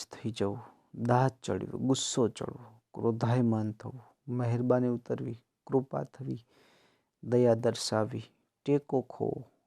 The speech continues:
આબરૂ ગુમાવી. શબ્દ થોડોક ધ્યાન રાખે એવું. તો ટેકો ખોવો એટલે આબરૂ ગુમાવી.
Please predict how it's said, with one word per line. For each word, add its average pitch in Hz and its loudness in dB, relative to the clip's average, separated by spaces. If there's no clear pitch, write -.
આબરૂ 123 4
ગુમાવી. 120 -4
શબ્દ 120 -6
થોડોક 127 -2
ધ્યાન 117 -4
રાખે 113 -4
એવું. 127 -8
તો 117 2
ટેકો 143 0
ખોવો 131 2
એટલે 165 -2
આબરૂ 120 4
ગુમાવી. 117 -2